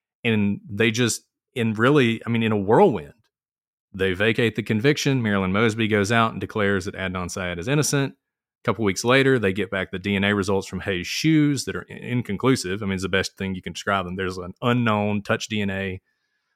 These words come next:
on her shoes that aren't Adnan's, and for some reason, that means it wasn't him. So they drop the charges. Well, at that point, the brother, young Lee, challenges this,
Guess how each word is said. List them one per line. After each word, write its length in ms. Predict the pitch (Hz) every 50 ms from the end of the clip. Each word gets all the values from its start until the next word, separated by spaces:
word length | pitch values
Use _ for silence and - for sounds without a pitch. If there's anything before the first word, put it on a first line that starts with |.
| _ _ -
on 100 | 139 156
her 60 | 156
shoes 220 | - - 143 131 113
that 80 | 113
aren't 160 | 110 110 107
Adnan's, 400 | 104 107 104 95 85 87 101 98
and 180 | 98 92 92 90 -
for 100 | - 113
some 220 | - - 131 127
reason, 420 | 117 104 98 92 104 104 110 120 - _ _ _ -
that 160 | 104 113 117
means 160 | 113 110 104
it 60 | 110 101
wasn't 240 | 101 95 104 101
him. 220 | 98 95 95 104 - _ _ _ _ _ _ _ _ _ _ _ _ -
So 80 | - 117
they 260 | 107 113 110 104 101
drop 260 | 101 101 117 131 135
the 60 | - -
charges. 500 | - - 90 80 76 - - - - - _ _ _ _ _ _ _ _ _ -
Well, 160 | 110 113 117 120
at 80 | -
that 220 | - 175 196 214 -
point, 500 | - 160 120 82 76 - - - - _ _ _ _ _ _ _ _ _ _ _ _ _ _ _ _ _ _ _ _ -
the 600 | - 104 98 117 113 110 107 104 104 101 101 101 101 _ _ _ _ _ _ -
brother, 520 | 101 113 120 143 151 110 82 85 113 _ _ _ _ _ _ _ _ _ -
young 240 | 113 113 131 127 110
Lee, 400 | 117 131 120 95 90 101 104 _ _ _ _ _ _ _ _ _ _ -
challenges 600 | - - 131 123 135 156 147 113 104 90 80 -
this, 460 | - - - - - - - - -